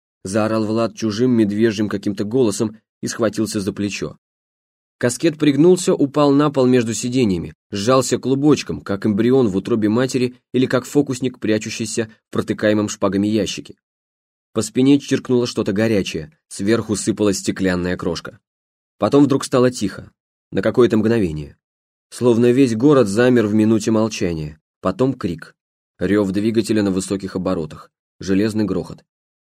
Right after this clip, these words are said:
Киллер бегом вернулся в «Жигуль», тот последний раз боднул «Ситроен», освобождая полосу, и выскочил на освободившийся перекрёсток, как раз в тот момент, когда красный сигнал сменился жёлтым.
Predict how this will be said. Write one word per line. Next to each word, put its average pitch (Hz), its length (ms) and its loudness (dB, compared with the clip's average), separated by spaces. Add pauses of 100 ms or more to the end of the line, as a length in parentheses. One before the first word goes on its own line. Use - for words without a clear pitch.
(220)
Киллер 139 360 4
бегом 120 420 4
вернулся 104 500 2
в 90 60 -2
«Жигуль», 104 440 -2 (260)
тот 98 240 -2
последний 104 480 -2
раз 95 240 -2
боднул 90 420 -4
«Ситроен», 92 600 -4 (180)
освобождая 98 640 -2
полосу, 101 420 -4 (300)
и 110 100 2
выскочил 143 560 0
на 104 160 0
освободившийся 95 760 -4
перекрёсток, 98 680 -4 (160)
как 82 200 -8
раз 107 200 -2
в - 100 -20
тот 101 200 -2
момент, 95 420 0
когда 82 340 -4
красный 92 460 -4
сигнал 98 400 -4
сменился 87 500 -6
жёлтым. 87 400 -6